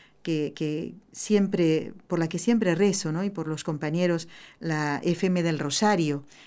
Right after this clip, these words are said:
en, en Rosario, en Argentina, donde tuve la fortuna de, de participar, ¿eh? en, en horarios determinados de la emisora y con muchísimo gusto. Eh, Radio, mm, Guadalupe,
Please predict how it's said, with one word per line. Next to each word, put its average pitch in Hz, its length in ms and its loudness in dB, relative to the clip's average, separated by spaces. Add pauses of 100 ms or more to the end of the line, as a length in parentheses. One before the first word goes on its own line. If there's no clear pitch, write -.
(180)
en, 151 400 -2
en 156 120 -2
Rosario, 170 420 0
en 160 60 -2
Argentina, 156 600 -2
donde 151 200 -2
tuve 165 280 0
la 156 160 -2
fortuna 165 560 -2
de, 147 260 -2 (300)
de 151 400 -4 (180)
participar, 160 720 0 (100)
¿eh? 185 220 -8 (340)
en, 151 400 -4
en 151 240 -6
horarios 156 600 -2
determinados 156 880 0
de 156 80 0
la 147 80 -2
emisora 160 560 2 (360)
y 170 120 -4
con 156 160 2
muchísimo 156 480 -2
gusto. 156 400 0 (440)
Eh, - 520 -4 (180)
Radio, 160 720 2
mm, 147 560 -6
Guadalupe, 165 800 4